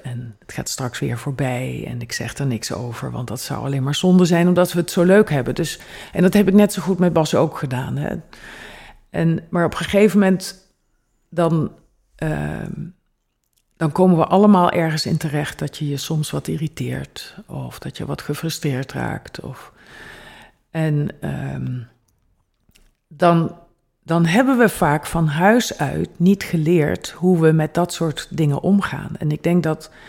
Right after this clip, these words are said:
het hebben van conflicten, dat dat aan de ene kant pijn doet en aan de andere kant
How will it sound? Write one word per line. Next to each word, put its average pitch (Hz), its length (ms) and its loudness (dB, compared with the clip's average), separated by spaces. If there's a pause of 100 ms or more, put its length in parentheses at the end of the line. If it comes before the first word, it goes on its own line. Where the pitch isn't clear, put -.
(400)
het - 100 -10
hebben 180 260 2
van 156 200 0
conflicten, - 760 -2 (340)
dat 165 200 -4
dat - 500 -6 (100)
aan 160 140 -4
de 147 60 -2
ene 160 160 2
kant 139 240 -4
pijn 196 300 2
doet 185 240 -4
en 160 260 -2
aan 147 180 -4
de - 140 -6
andere 185 320 2
kant 160 480 -4